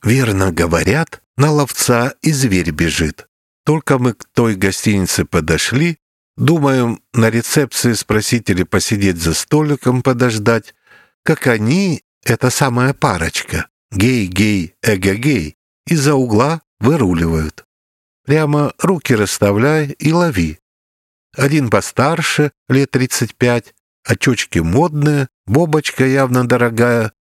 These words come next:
штанцы вельвет, такой холеный. На профессора математики похож,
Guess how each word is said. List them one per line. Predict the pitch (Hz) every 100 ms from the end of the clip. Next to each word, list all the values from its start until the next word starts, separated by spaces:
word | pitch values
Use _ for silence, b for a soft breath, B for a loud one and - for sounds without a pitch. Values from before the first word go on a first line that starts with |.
| _
штанцы | - 143 135 - 139
вельвет, | 104 90 82 117 165 - -
такой | - 104 107 92
холеный. | - 80 80 151 170 151 143 - _ _ _ _ _ _ -
На | 139
профессора | 139 143 151 - 139 143
математики | 160 147 160 160 113 - 101
похож, | - 107 - 95 78 -